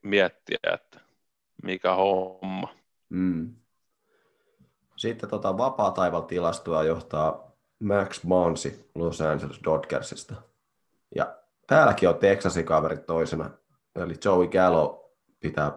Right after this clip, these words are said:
Speaker 2: kakkosia kahdellakymmenelläneljällä kävelyllä, että
Speaker 1: Joo. On myös, ja silti on niinku strikeoutteja melkein tuplasti enemmän.
Speaker 2: <laughs> Niin.
Speaker 1: Että tota,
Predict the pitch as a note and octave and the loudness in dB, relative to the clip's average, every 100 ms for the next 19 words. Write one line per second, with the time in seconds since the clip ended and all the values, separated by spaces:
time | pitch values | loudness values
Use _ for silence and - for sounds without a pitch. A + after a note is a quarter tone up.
0 | - _ - E2 - D#2+ - C#2+ C2 - | -12 _ -2 -2 -2 -6 -4 -4 -4 -4
1 | E2 D2+ D2 D2 D#2 F2+ G2 D2+ G1+ G1+ | -2 -2 -4 -4 0 2 2 2 -4 -6
2 | - G#1 - G1+ G1+ G1+ - - - - | -6 -6 -4 -6 -8 -8 -10 -12 -14 -14
3 | _ _ _ _ - - A2 G#2+ - _ | _ _ _ _ -14 -6 -4 -4 -6 _
4 | _ _ _ _ _ _ _ - G#2 A2 | _ _ _ _ _ _ _ -2 -2 2
5 | A2+ - - _ _ _ - - B2 - | 2 0 -6 _ _ _ -12 -2 0 2
6 | C#3 A2 G2+ G2 G#2 G#2 - A2+ G2+ G2 | 2 4 4 4 0 -2 4 6 6 4
7 | F#2 - F#2 F#2+ G2 - G2 F#2+ - F#2+ | 2 2 2 2 2 0 -2 -4 -2 -2
8 | F#2 F#2 - - - C#3+ D3+ C#3 C#3 A#2 | -2 -4 -8 0 6 6 8 6 8 8
9 | F#2+ G#2 C3 - A#2+ - - G#2+ - G#2+ | 8 6 4 4 2 0 -10 -10 -8 -2
10 | A2+ B2+ | 0 2